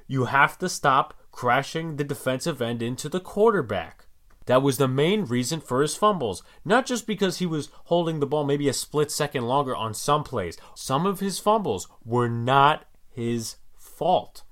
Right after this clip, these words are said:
Some of his fumbles were not his fault. Yes, he may have held on to the ball a little longer than he should have on some plays. But you take a look at the Jets game. Saquon totally got beefed by Jamal Adams on two plays.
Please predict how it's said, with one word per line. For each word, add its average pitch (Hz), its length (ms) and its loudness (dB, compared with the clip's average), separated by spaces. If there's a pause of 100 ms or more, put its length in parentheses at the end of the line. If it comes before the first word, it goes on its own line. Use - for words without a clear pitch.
(360)
Some 139 300 0
of 160 120 4
his 175 160 0
fumbles 147 420 -2
were 143 120 -2
not 123 240 0
his 135 140 -6
fault. 104 280 -2
Yes, 123 260 -4
he - 80 -10
may 104 160 -6
have 113 120 -8
held 107 220 -8
on 101 200 -4 (340)
to - 80 -10
the 101 140 -4
ball 104 420 0 (140)
a - 60 -14
little 95 200 -8
longer 117 480 0 (140)
than 107 120 -8
he 101 60 -6
should 156 240 0
have 135 100 0
on 101 120 0
some 95 200 -4
plays. 87 320 -8 (220)
But 110 140 0
you 107 80 -4
take 147 240 -2
a 165 40 0
look 170 160 -2
at 175 60 -8
the 175 80 -4
Jets 208 300 -2
game. 90 240 -6 (180)
Saquon 127 580 -2 (260)
totally 175 380 2
got 117 420 -2
beefed 196 360 0
by 147 160 2
Jamal 139 400 0
Adams 135 260 -2
on 117 140 -4
two 165 180 -2
plays. 98 420 -6